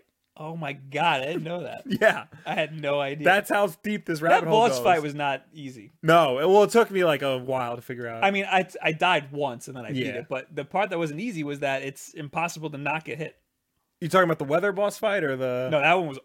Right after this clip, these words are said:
Speaker 1: awesome.
Speaker 2: Yeah.
Speaker 1: Uh, the, the one with the guy shooting
Speaker 2: The
Speaker 1: the
Speaker 2: race.
Speaker 1: rockets
Speaker 2: Yeah,
Speaker 1: at
Speaker 2: no,
Speaker 1: you.
Speaker 2: that's, I died once on that. I'm talking about the weather bo-, boss fight.
Speaker 1: Oh, the weather one has the thing.
Speaker 2: Yeah.
Speaker 1: Oh, that's another thing. There's a lot of boss fights.
Speaker 2: Yeah, it's, it does the Sonic three and Knuckles thing where it's, um,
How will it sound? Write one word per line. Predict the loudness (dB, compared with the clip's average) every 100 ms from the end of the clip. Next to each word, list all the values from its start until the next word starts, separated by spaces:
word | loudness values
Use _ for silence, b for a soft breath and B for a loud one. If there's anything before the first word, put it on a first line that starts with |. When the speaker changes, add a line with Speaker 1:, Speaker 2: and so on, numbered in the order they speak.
| -2
Speaker 1:
awesome. | -2 -2 -10 -8
Speaker 2:
Yeah. | 0 2 2
Speaker 1:
Uh, | 0 -2 -4 -8 _ _ -10
the, | -4 -2 -2 -4 -6
the | -6
one | -2 -4 -4
with | -10 -8
the | -8 -8
guy | -4 -4
shooting | -4 -2
Speaker 2:
The | 2
Speaker 1:
the |
Speaker 2:
race. | 2
Speaker 1:
rockets | 2 4
Speaker 2:
Yeah, | 6
Speaker 1:
at | 6
Speaker 2:
no, | 4
Speaker 1:
you. | 2
Speaker 2:
that's, | 4 4 2
I | -2
died | 0 2 0
once | -2 -4
on | -4
that. | -4
I'm | -2
talking | 0 0
about | 0
the |
weather | 4 6 6 2
bo-, | 0 -2 -4 -6
boss | -6 -4
fight. | -6 -8 -4
Speaker 1:
Oh, | -4
the | -4
weather | 0 2 4 2
one | 0 -2
has | -6 -8
the | -12
thing. | -12 -10 -4
Speaker 2:
Yeah. | -2 -2
Speaker 1:
Oh, | -4 -6 -6 -8 -8 -8 -6 -4
that's | -4
another | -2 0 0
thing. | -2 -6
There's | -4
a | -4
lot | 0 2 2
of | 2
boss | -2 -2
fights. | -8 -2
Speaker 2:
Yeah, | 2 2 0 -2
it's, | -4 -2
it | -4 2
does | 2
the | 2
Sonic | -2 0 -2
three | -2 -4 -2
and |
Knuckles | -2 -4 -6
thing | -6 -6 -4
where | -2 -2
it's, | -4 -4
um, | -2 -2 -4 -8